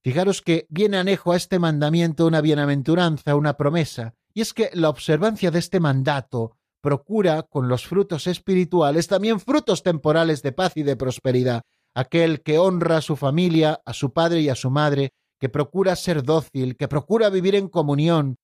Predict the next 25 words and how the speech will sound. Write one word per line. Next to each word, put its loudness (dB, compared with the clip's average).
que -2
procura -2
tener 0
a 4
los 2
miembros -2
de 0
su -2
familia 0
como 0
más -2
importantes 0
que 0
él 4
mismo, -2
y -2
así -2
se -4
establecen 0
las 0
relaciones 0
de -4
todos -2
con -6
todos. 0